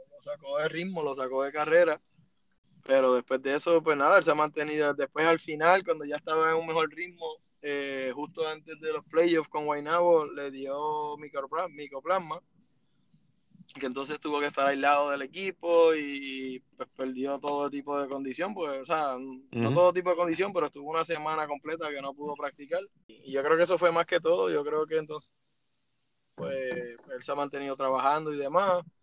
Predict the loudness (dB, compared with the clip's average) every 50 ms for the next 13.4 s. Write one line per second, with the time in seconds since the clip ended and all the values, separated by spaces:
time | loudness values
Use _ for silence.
0 | _ _ _ _ _ _ -20 -20 _ _ -6 -2 0 2 2 2 0 0 0 0
1 | 0 -2 -2 -4 -8 _ _ -6 -4 -2 -2 -4 -6 _ _ _ _ _ _ _
2 | -8 -6 -4 -2 -2 -4 -2 2 4 4 4 4 2 0 0 0 0 -2 -6 _
3 | -20 -20 -18 -12 -10 -8 -8 -6 -6 -8 -8 -10 -12 -14 -18 _ _ _ _ _
4 | _ _ _ _ _ -20 -16 -14 -10 -8 -6 -4 -4 -2 -2 -2 -2 -2 -2 -4
5 | -6 -6 -8 -10 -12 -14 -16 -18 -14 -8 -6 -6 -6 -6 -10 -12 -16 -16 -16 -14
6 | -14 -14 -16 -18 -20 -20 _ _ _ _ -18 -16 -16 -16 -16 -18 -20 _ -16 -16
7 | -16 -12 _ -6 -2 -2 -2 -2 -2 -2 -4 -4 -4 -2 0 2 4 4 4 2
8 | 0 0 0 0 -2 -2 -4 -2 0 2 2 2 0 0 0 2 2 2 2 0
9 | -4 -8 _ _ _ _ _ _ -20 -20 _ _ -20 -20 _ _ _ _ _ _
10 | _ _ _ _ -4 -4 -2 -2 0 2 2 2 2 2 0 0 0 0 0 0
11 | 2 2 0 0 0 -2 -2 -2 -2 -4 -4 -2 -2 0 0 2 0 0 0 0
12 | 0 0 2 0 0 -4 -2 -4 0 2 0 0 0 -2 -6 -8 -8 -6 -4 0
13 | 2 4 4 4 4 2 -4